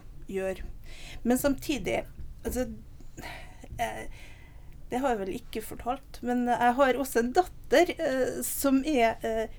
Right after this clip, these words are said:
barnebarn av en som ble hentet opp av misjonen, fikk utdanning i Frankrike og ble,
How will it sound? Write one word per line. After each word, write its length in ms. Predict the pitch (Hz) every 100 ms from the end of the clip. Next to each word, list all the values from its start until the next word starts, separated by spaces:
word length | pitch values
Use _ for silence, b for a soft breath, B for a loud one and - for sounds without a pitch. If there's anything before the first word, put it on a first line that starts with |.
| -
barnebarn 680 | 208 247 269 269 214 226 440
av 160 | 320 277
en 160 | 262
som 280 | 240 - 240
ble 100 | 233
hentet 460 | 233 247 247 - 233 226
opp 220 | 226 -
av 160 | 220 220
misjonen, 640 | 220 226 220 294 294 254 -
fikk 280 | - 226 254
utdanning 400 | 226 - 214 208
i 80 | 202
Frankrike 560 | - 214 - 196 - 240
og 220 | 220 202
ble, 340 | 208 202 202